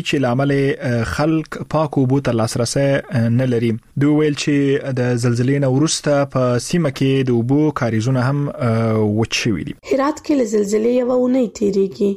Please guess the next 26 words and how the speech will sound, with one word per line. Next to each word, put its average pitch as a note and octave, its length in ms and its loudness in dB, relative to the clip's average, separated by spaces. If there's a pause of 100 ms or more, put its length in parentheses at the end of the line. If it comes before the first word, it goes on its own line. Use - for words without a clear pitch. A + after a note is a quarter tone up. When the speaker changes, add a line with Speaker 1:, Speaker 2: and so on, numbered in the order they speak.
(140)
Speaker 2:
خو G#3+ 220 0
لا G3+ 180 -2
هم B3+ 400 0
زلزله A#3 400 2
ځپلي C#4+ 400 0 (400)
د C#4+ 220 0
ډیرو D#4+ 260 2
لومړنیو B3 560 0
اسانتیاوو A#3 680 0
په G3+ 140 0
برخه B3 320 -2
کې C4 100 0 (140)
له B3+ 140 -4
ستونزو G3+ 420 0
سره G3+ 260 0
مخ - 140 -8 (100)
دي. G#3 100 2 (460)
د - 20 2 (120)
څښاک A3+ 420 -4
پاکو A3+ 320 0
اوبو A3+ 260 0
ته A3 220 0
نه A3 160 2
لاسرسی A3+ 500 -2 (460)
یو D#4 160 2
له G#3 100 0